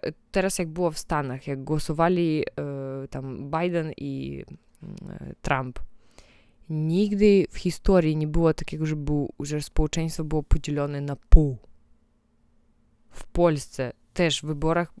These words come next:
społeczeństwo było podzielone na pół. Chociaż, no, wiadomo, tak, wiemy, to może by były sfałszowane i tak dalej w Polsce.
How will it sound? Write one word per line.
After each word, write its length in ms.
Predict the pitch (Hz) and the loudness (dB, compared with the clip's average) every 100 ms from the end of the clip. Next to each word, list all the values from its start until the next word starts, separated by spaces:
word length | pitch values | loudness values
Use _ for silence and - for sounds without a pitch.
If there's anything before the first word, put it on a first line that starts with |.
| - - | -6 -4
społeczeństwo 640 | - 156 156 160 165 170 | 0 0 0 -4 -4 -4
było 200 | 156 156 | -2 -2
podzielone 520 | - 156 151 160 165 | 0 -2 0 -2 -2
na 140 | 160 151 | -4 -6
pół. 340 | - 175 127 - _ _ - - - _ - _ - - - | 0 2 2 -8 _ _ -20 -20 -20 _ -20 _ -20 -20 -20
Chociaż, 420 | - - 117 - - | -16 -14 -14 -16 -14
no, 180 | 180 156 - _ | -12 -12 -14 _
wiadomo, 560 | 156 127 151 - 147 139 117 | -10 -8 -8 -8 -10 -14 -14
tak, 600 | - 131 135 139 - - - - | -8 -6 -6 -8 -16 -20 -8 -6
wiemy, 520 | 120 127 131 123 123 139 - | -6 -8 -8 -8 -8 -12 -16
to 220 | - 127 123 - | -8 -8 -8 -8
może 420 | 131 127 131 127 | -6 -4 -6 -6
by 400 | 123 135 139 131 | -8 -12 -10 -10
były 400 | 123 139 135 135 | -6 -4 -4 -6
sfałszowane 760 | - - 139 135 139 139 123 | -10 -4 -4 -4 -2 -2 -2
i 40 | 127 | -4
tak 140 | 135 | -6
dalej 240 | 135 127 127 | -4 -2 0
w 80 | |
Polsce. 520 | - 123 120 - 160 | 0 -2 -4 -2 -2